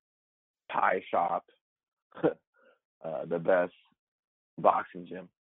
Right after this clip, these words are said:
as long as they follow certain principles and etiquettes and foundations. Um, now, um, that's, to me, that's another level. But before you even get to that level, right, before,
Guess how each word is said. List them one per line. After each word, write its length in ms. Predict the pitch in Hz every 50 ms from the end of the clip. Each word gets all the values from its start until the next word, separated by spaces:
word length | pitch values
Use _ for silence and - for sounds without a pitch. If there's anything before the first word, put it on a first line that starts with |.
| _ _ _ _ _ _ _ _ _ _ _ _ _ _ _ _ _ _ _ _ - 101
as 80 | 95 92
long 260 | 107 104 101 104 101
as 60 | 95 -
they 80 | 101 - - -
follow 260 | 98 95 92 92 90 - -
certain 240 | 117 87 60 - _ -
principles 480 | - 104 101 - - 92 92 92 87 90
and 80 | 85 - -
etiquettes 420 | 95 95 92 - - - 92 85 - _ _ _ _ _ _ _ _ _ _ _ _ _ _ _ _ _ _ _ -
and 300 | 85 87 87 82 90 87 - -
foundations. 680 | - 90 90 98 87 87 92 87 - - 80 69 67 - _ _ _ _ _ -
Um, 440 | - - 160 165 165 165 160 151 - - _ _ _ _ _ _ _ _ _ _ _ _ _ _ _ _ -
now, 400 | 113 107 104 - - - - - _ _ _ _ _ _ _ _ _ _ _ _ _ _ _ _ _ _ _ _ _ -
um, 440 | - 95 95 95 92 - - - - - _ _ _ _ - -
that's, 260 | - 120 131 131 - - - - _ _ _ _ - -
to 80 | - 95
me, 200 | 101 107 110 101
that's 180 | 92 107 110 -
another 460 | 90 82 82 82 87 90 92 92 82
level. 600 | 78 92 85 82 80 82 78 78 80 82 80 - _ _ _ -
But 160 | - 101 78
before 280 | 98 98 - - 135 143
you 120 | 123 101
even 160 | 90 - - -
get 160 | - 117 107 -
to 60 | 113
that 180 | 87 - - -
level, 260 | 82 85 78 71 71
right, 280 | 82 82 85 87 95 -
before, 340 | 104 98 - - - - -